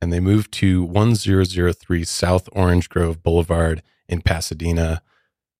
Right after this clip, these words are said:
And it's this beautiful American Craftsman style mansion. Each of them paid a hundred dollars in rent, and this house became the new headquarters for the O T O Lodge.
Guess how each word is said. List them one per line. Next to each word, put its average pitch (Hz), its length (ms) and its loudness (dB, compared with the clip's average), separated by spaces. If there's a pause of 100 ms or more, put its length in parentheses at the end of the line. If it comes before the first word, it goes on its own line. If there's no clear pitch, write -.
(200)
And 82 280 -6
it's 80 300 -12
this - 220 -10
beautiful 95 800 2
American 87 440 0
Craftsman 85 520 -2
style 80 340 -2
mansion. 82 680 -2 (360)
Each 107 220 2
of 101 60 4
them 92 180 2
paid 90 320 2
a 85 60 -8
hundred 104 280 0
dollars 95 600 2
in 98 260 0
rent, 87 520 0
and 85 240 -6
this 87 220 -2
house 98 280 -2
became 85 480 -4
the 82 100 -6
new 90 160 0
headquarters 98 640 2
for - 160 -2
the 90 160 0
O 90 100 0
T - 180 -2
O 107 100 4
Lodge. 82 420 -6